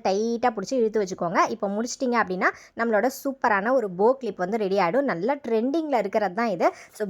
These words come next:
பார்டர் வந்து கலர் கலரா இருந்துச்சு அப்படின்னா, நீங்க அழகா கலர் கலரா இது மாதிரி பண்ணிக்கலாம். அப்புறம் போ அப்படின்னாவே அதுக்கு வந்துட்டு நமக்கு வந்து டிஃபால்ட்டாவே தெரியும், அந்த கார்னர்ல வந்து பாத்தீங்க அப்படின்னா, அப்படி வி ஷேப்ல வந்து கட் ஆயிருக்கும். நம்மளும் எதுக்கு அதுல பாகுபாடு காட்டிட்டு அப்படின்றதுக்காக நம்மளும் அதே மாதிரி வி ஷேப்ல வந்து கட் பண்ணிக்கிறோம். இப்போ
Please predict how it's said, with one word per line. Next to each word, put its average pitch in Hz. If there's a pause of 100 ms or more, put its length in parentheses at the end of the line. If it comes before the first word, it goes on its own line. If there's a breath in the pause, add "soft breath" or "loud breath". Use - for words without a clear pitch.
பார்டர் 262
வந்து 262
கலர் 226
கலரா 254
இருந்துச்சு 233
அப்படின்னா, 208
நீங்க 208
அழகா 202
கலர் 196
கலரா 202
இது 190
மாதிரி 202
பண்ணிக்கலாம். 180 (220 loud breath)
அப்புறம் 339
போ 285 (140)
அப்படின்னாவே 254
அதுக்கு 240
வந்துட்டு 240
நமக்கு 220
வந்து 233 (160)
டிஃபால்ட்டாவே 226
தெரியும், 220
அந்த 226
கார்னர்ல 220
வந்து 220
பாத்தீங்க 214
அப்படின்னா, 208
அப்படி 202
வி 226
ஷேப்ல 214
வந்து 214
கட் 190
ஆயிருக்கும். 185 (300 loud breath)
நம்மளும் 370
எதுக்கு 269
அதுல 226 (100)
பாகுபாடு 214
காட்டிட்டு 202
அப்படின்றதுக்காக 190
நம்மளும் 302
அதே 220
மாதிரி 208
வி 226
ஷேப்ல 208
வந்து 175
கட் 277
பண்ணிக்கிறோம். 185 (220 soft breath)
இப்போ 294